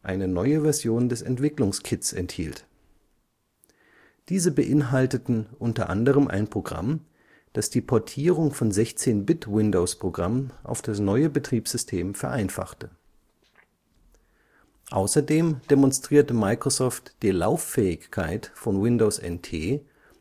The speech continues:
auf x sechsundachtzig und mips-Rechnern. Zwar beinhaltete diese Version nunmehr die Kompatibilität zu dos und sechzehn Bit Windows-Anwendungen sowie das O S zwei Subsystem,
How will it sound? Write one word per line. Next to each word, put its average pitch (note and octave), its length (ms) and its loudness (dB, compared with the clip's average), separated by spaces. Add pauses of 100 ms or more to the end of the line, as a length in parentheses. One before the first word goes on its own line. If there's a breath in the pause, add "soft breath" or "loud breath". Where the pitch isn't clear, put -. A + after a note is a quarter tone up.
auf - 260 -8
x C#3+ 240 -2
sechsundachtzig - 920 -4 (200)
und E3 300 0
mips-Rechnern. F#2 760 0 (1300 soft breath)
Zwar C3+ 280 2
beinhaltete B2+ 920 2 (100)
diese D3 240 2
Version A2 500 2
nunmehr C3 440 6
die - 180 -4
Kompatibilität A#2+ 1120 -2
zu - 260 -8
dos F2+ 600 -2
und G#2 260 -2
sechzehn F2 580 -4
Bit D3+ 300 -2
Windows-Anwendungen F#2+ 1080 -2 (400 soft breath)
sowie D#3+ 280 0
das C3+ 220 2
O A#2+ 180 2
S - 200 -2
zwei F#2 340 -2
Subsystem, - 720 -4